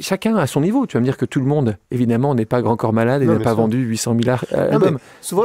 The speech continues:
Speaker 2: souvent les, la critique des gens, c'est, euh, déjà, un, effectivement, les grandes sociétés, elles payent pas leurs impôts, ou elles, elles essayent de trouver des solutions pour en payer beaucoup moins. Et, euh,
Speaker 1: Mais, mais là-dessus,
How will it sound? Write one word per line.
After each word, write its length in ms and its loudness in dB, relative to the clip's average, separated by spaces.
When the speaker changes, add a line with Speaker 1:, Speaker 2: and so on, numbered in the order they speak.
Speaker 2:
souvent 220 -2
les, 260 0
la 320 -6
critique 280 -10
des 120 -2
gens, 140 0
c'est, 320 -2
euh, 100 -2
déjà, 320 -2
un, 140 2
effectivement, 380 -4
les 80 0
grandes 160 -4
sociétés, 320 -6
elles 40 -4
payent 140 -6
pas 100 -8
leurs 160 -6
impôts, 360 -4
ou 80 0
elles, 120 -2
elles 180 -6
essayent 200 -4
de 40 -2
trouver 280 -6
des 80 -4
solutions 400 -6
pour 120 -8
en 60 -6
payer 220 -6
beaucoup 240 -12
moins. 300 -6
Et, 280 -6
euh, 100 -8
Speaker 1:
Mais, 160 0
mais 80 2
là-dessus, 440 0